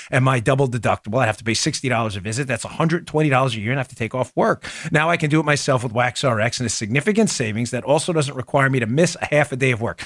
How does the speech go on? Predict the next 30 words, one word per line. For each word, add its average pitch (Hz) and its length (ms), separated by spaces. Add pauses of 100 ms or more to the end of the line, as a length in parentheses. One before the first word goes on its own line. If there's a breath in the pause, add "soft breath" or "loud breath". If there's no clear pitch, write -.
(160 loud breath)
Thank 170 240
you, 170 100
Wax 139 300
R 110 160
X. 82 180 (220 loud breath)
Try 180 300
Wax 170 300
R 151 120
X. 131 200
You'll 135 120
love 175 260
it. 123 160 (280 soft breath)
Right 180 240
now, 165 300 (220 soft breath)
try 180 200
the 185 80
Wax 180 260
R 170 100
X 165 160
system 156 240
by, 127 220 (160)
uh, 147 80
typing 165 380
in 139 220
go 190 340
wax 151 520
R 165 200
X 170 240
dot 160 240
com. 143 300